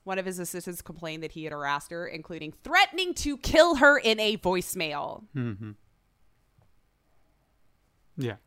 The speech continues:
Speaker 1: But of course, you know, his lawyers, "Oh, it was hyperbolic. He apologized." Of course, like, he wasn't planning to do that, blah, blah.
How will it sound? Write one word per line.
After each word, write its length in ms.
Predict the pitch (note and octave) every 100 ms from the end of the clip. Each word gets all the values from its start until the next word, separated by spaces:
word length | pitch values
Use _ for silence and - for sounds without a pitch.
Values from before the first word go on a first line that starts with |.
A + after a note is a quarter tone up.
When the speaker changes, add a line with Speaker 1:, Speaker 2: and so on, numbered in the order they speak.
| -
Speaker 1:
But 120 | A3
of 100 | G#3
course, 400 | A3+ G#3+ G#3+ -
you 120 | A3
know, 420 | G3+ F#3+ F#3 F3+
his 240 | F#3 F#3+ F3
lawyers, 440 | F3+ F3+ F3+ F3+ -
"Oh, 200 | G3 G3
it 20 |
was 100 | G3
hyperbolic. 800 | F3 E3 D#3+ E3 D#3+ D#3 D#3 -
He 180 | D3 C#3
apologized." 1120 | C3+ - E3 D3 C#3+ C#3 C#3 C#3 D3 E3 -
Of 140 | -
course, 440 | - D#3 D3 D3 E3+
like, 200 | D3 -
he 120 | D3
wasn't 340 | C#3+ B2+ C#3+ - _ _ -
planning 520 | - F3 D#3 D3+ D3
to 120 | -
do 260 | C#3+ C3+ C3+
that, 500 | C3+ C3+ C3+ C3+ -
blah, 220 | D3+ C#3+
blah. 300 | - D3+ C#3+